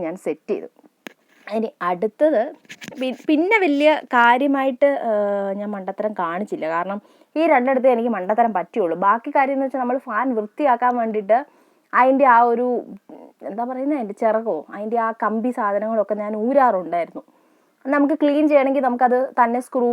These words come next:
ഇട്ട് ഊരിയിട്ട് നമ്മൾ ക്ലീൻ ചെയ്ത് പിന്നെ അത് സെറ്റ് ചെയ്യുന്നു. അതുകൊണ്ട് എനിക്ക് ആ പരിപാടി എനിക്കറിയായിരുന്നു. അതുകൊണ്ട് അക്കാര്യത്തിലൊക്കെ ഞാൻ പ്രോ ആയിരുന്നു. പക്ഷേ ഇവിടെ ഞാൻ പാളിപ്പോയി. ഇത് ഒന്നാമത്തെ കാര്യം ഞാനിത്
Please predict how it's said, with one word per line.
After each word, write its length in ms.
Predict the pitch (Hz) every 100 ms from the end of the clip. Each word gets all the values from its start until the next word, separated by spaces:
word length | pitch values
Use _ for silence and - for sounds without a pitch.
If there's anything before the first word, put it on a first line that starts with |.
| 240
ഇട്ട് 140 | 226 226
ഊരിയിട്ട് 400 | 214 208 208 226 226
നമ്മൾ 180 | 220 214 220 - -
ക്ലീൻ 220 | 247 233 240
ചെയ്ത് 180 | 214 214
പിന്നെ 200 | 220 214 220
അത് 100 | 208 214 240
സെറ്റ് 180 | 214 220
ചെയ്യുന്നു. 220 | 185 -
അതുകൊണ്ട് 280 | 226 302 302 294
എനിക്ക് 180 | 269 277
ആ 20 | 269 311
പരിപാടി 320 | 285 254 240 240
എനിക്കറിയായിരുന്നു. 500 | 220 214 180 180 196
അതുകൊണ്ട് 240 | 208 240 247
അക്കാര്യത്തിലൊക്കെ 720 | 247 - 311 277 262 269 269 262
ഞാൻ 80 | 262 247
പ്രോ 120 | 233 285
ആയിരുന്നു. 340 | 226 190 214 254 _ _ _ _ _ _ _ -
പക്ഷേ 160 | 240 247
ഇവിടെ 200 | 226 269 294
ഞാൻ 80 | 233 202
പാളിപ്പോയി. 320 | 185 185 196
ഇത് 60 | 240
ഒന്നാമത്തെ 260 | 277 311 330
കാര്യം 180 | 294 294
ഞാനിത് 180 | 294